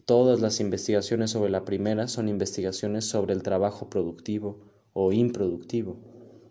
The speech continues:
Todas las investigaciones sobre la segunda, sobre el consumo productivo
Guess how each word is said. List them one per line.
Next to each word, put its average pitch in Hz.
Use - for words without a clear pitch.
Todas 110
las 95
investigaciones 101
sobre 95
la 87
segunda, 107
sobre 104
el 98
consumo 101
productivo 117